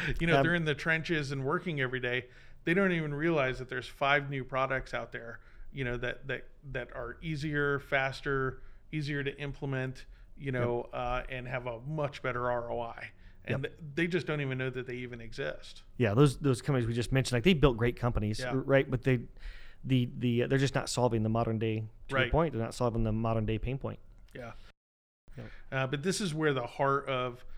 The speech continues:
Speaker 1: machine learning and A I is really, really making a difference in this industry. And, and it's, it's where I think i-, it's the most exciting change happening in this industry. And that's that stop relying on people's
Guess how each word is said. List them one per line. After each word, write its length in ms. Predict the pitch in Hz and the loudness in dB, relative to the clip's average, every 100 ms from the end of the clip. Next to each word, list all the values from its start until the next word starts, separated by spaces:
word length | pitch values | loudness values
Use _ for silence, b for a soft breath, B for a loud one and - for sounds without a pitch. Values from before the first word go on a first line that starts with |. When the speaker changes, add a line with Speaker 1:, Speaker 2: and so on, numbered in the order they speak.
| b b | b b
Speaker 1:
machine 340 | - 131 151 135 | -6 -4 -2 -2
learning 320 | 131 131 127 | -2 -4 -4
and 120 | 120 | -6
A 180 | 127 120 | -6 -8
I 160 | 117 120 | -8 -8
is 300 | 120 120 139 | -8 -12 -12
really, 640 | 139 147 170 147 120 117 | -10 -2 0 2 0 -6
really 300 | 123 127 120 | -2 -2 -2
making 240 | 120 120 120 | -4 -8 -10
a 40 | |
difference 440 | 120 120 - 123 - | -10 -12 -12 -14 -14
in 100 | 123 | -10
this 180 | 117 - | -8 -8
industry. 500 | 120 120 - 120 - b b b - | -10 -12 -12 -14 -16 b b b -6
And, 340 | 127 120 120 - | -6 -4 -8 -8
and 300 | 127 120 123 | -8 -8 -10
it's, 340 | 127 117 - - | -12 -12 -14 -12
it's 240 | 127 123 | -12 -12
where 220 | 127 123 123 | -6 -4 -4
I 80 | 117 | -6
think 260 | 127 120 | -10 -12
i-, 40 | 131 | -14
it's 440 | 135 - 127 120 | -12 -12 -12 -14
the 80 | - | -10
most 240 | 127 120 - | -10 -10 -12
exciting 640 | 135 - 117 123 120 117 | -14 -10 -8 -8 -10 -14
change 340 | 117 117 113 | -16 -14 -14
happening 380 | - 117 123 120 | -14 -14 -14 -16
in 80 | 117 | -16
this 220 | 113 - | -16 -16
industry. 480 | 120 113 110 123 117 | -16 -16 -16 -14 -12
And 120 | 117 | -12
that's 260 | 117 117 - | -12 -12 -10
that 320 | 123 113 110 - b b b b | -10 -10 -12 -16 b b b b
stop 500 | - - - 127 131 | -14 -8 -2 -2 -2
relying 460 | 143 131 127 131 123 | -4 -4 -4 -6 -8
on 100 | 123 | -12
people's 400 | 123 127 120 | -12 -12 -10